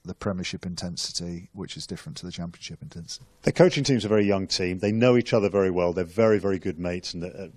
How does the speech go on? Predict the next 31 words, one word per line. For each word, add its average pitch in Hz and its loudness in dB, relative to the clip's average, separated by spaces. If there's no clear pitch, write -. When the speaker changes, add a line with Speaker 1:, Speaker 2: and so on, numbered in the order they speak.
Speaker 2:
by 95 2
all 98 2
accounts, 90 -10
the - -12
spirit - -2
down 90 -2
at 90 -12
London 85 -6
Irish 82 -10
is 82 -20
very, 90 -2
very 82 -6
good 85 -8
indeed. 85 -4
They're 107 0
gonna 117 2
need 113 0
something 104 0
more 120 2
than 95 -8
just 85 -8
big 107 0
physical 95 -4
contact 92 -4
and 98 -10
bum 95 0
taps. - -4
They're 113 4
gonna 113 4
need 110 0
points. - -2